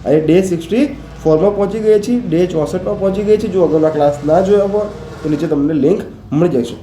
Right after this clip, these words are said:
તો અહીં આગળ આપણે કઈ રીતે શીખવાનું છે? ઇમેજ હશે, ઇમેજની સાથે ઇંગ્લિશ વર્ડ હશે અને ઇંગ્લિશ વર્ડને આપણે સમજવાનો છે. ઓકે, કારણ કે આપણે ગુજરાતી ભાષાનો જેમ શબ્દ ભંડોળ ઇમેજનરીથી કરીએ છીએ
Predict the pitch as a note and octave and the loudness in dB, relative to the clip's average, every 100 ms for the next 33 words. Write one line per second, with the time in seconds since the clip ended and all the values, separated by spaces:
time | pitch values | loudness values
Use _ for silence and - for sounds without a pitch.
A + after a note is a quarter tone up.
0 | - - E3+ F3 A3+ A3 A#3+ A#3+ A#3+ G3 | -10 0 2 4 2 0 -2 -2 -2 -4
1 | F3 F#3 F#3+ C#3 E3 E3+ G#3+ G#3 A3+ G3 | -4 -4 -4 -4 0 2 2 2 0 -2
2 | F#3+ F#3+ F#3+ E3 F3+ D#3+ E3 D#3 G3 G3 | -2 -2 -4 -2 -2 -2 -2 2 2 2
3 | F#3+ G3+ F3+ D#3+ F#3 D#3+ C#3+ D3+ D#3+ D#3+ | -2 -2 -2 0 -2 -2 -2 0 -2 -2
4 | B3 - - - - F#3+ A3 F3+ C#3+ G#2+ | -2 -4 -12 -20 -2 2 2 2 0 -2
5 | G#2 A2+ C#3 D#3+ D4 - - - - - | -6 -6 -6 -4 -6 -6 -20 -20 -16 -2
6 | F#3+ A#3 G3+ F3 D3+ F#3 G3+ G#3 - B2+ | 0 2 2 2 2 2 2 -2 -2 0
7 | F3 F3 F3 G#3 - F3+ - F3 C#3 D#3 | 0 -2 0 -2 -2 -4 -2 0 2 4
8 | B2 - - - - C#3 D#3+ E3+ F#3 F#3 | 2 0 -10 -16 -8 -2 0 0 -2 -4
9 | F3+ E3 E3 E3 E3 | -4 0 2 2 0